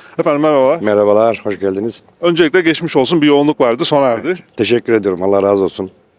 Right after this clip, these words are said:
Speaker 2: Bu sene çok güzel oldu. Beklediğimizden de daha iyi oldu. Çok şükür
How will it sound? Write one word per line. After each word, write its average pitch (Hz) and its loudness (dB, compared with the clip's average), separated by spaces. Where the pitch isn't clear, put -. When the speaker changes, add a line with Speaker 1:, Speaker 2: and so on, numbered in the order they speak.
Speaker 2:
Bu 113 -2
sene 135 0
çok - -6
güzel 120 2
oldu. 95 -4
Beklediğimizden 143 0
de 127 0
daha 107 0
iyi 98 -2
oldu. 85 -2
Çok - -2
şükür 123 -4